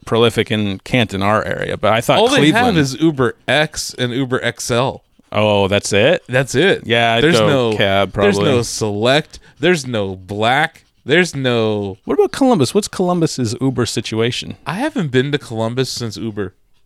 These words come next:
Speaker 1: I, I felt like
Speaker 2: <laughs>
Speaker 1: Cleveland, I feel
Speaker 2: I,
Speaker 1: like
Speaker 2: I
Speaker 1: Cleveland and Columbus would certainly have, like, be canvassed by Uber and,
Speaker 2: Dude,
Speaker 1: and Lyft.
Speaker 2: here's a story about Uber in Cleveland.
Speaker 1: Okay.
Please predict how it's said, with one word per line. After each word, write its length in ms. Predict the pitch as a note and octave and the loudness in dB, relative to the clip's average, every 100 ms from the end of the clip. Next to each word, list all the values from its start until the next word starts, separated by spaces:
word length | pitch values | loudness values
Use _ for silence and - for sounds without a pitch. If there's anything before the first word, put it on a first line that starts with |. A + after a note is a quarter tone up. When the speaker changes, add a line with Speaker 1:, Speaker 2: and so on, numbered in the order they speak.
| _ _ _ _ _ _ _ _ _ _ _ _ - - - | _ _ _ _ _ _ _ _ _ _ _ _ -10 -8 -6
Speaker 1:
I, 320 | - G3 C#3 | -2 0 0
I 40 | G3+ | 0
felt 280 | A#3 B3 | 2 2
like 260 | G3+ E3+ - | 2 2 2
Speaker 2:
<laughs> 120 | B3 | -2
Speaker 1:
Cleveland, 880 | - B3 E3+ G#3 G#3+ G#3 G#3+ G#3 G3 | 0 0 2 2 2 2 2 0 -2
I 20 | |
feel 180 | E4+ E4 | 0 2
Speaker 2:
I, 100 | C#3 | 4
Speaker 1:
like 180 | D#3+ A3+ | 4 4
Speaker 2:
I 100 | D#3 | 2
Speaker 1:
Cleveland 400 | D3+ F#3+ G3+ G3 | 2 2 2 0
and 100 | D#3+ | -2
Columbus 500 | - D3 F#3+ C#3+ - | -2 -2 0 -2 -4
would 260 | - G#2+ A2 | -4 -6 -6
certainly 1000 | - - - - - E3 C#4+ A#2+ G2 F#2+ | -12 -10 -10 -10 -4 -4 -2 -4 -4 -4
have, 840 | G#2 G#2 D2 C#2+ C2+ - - - _ _ _ - | -6 -6 -6 -8 -10 -12 -16 -20 _ _ _ -6
like, 120 | A#2 | -2
be 100 | C3 | -2
canvassed 600 | - D3+ E3+ E3+ F#2 - | 0 0 2 2 -2 -4
by 140 | - G2+ | -6 -4
Uber 360 | A#2 B2+ B2+ A#2 | -2 0 2 2
and, 80 | A#2 | 2
Speaker 2:
Dude, 160 | A2 | -2
Speaker 1:
and 160 | G2 F2+ | -4 -4
Lyft. 420 | - C3 - - | 0 -2 -2 -2
Speaker 2:
here's 200 | D3+ F3 | 2 4
a 60 | F3+ | 2
story 260 | - D#3 C3+ | 2 2 4
about 220 | A#2+ G2 | 2 2
Uber 240 | A#2 A2 | 2 4
in 100 | G#2+ | 2
Cleveland. 480 | G#2 A2+ G2 G2 G2+ - | 2 2 2 -2 -6 -4
Speaker 1:
Okay. 280 | A#2+ G#2+ | -2 0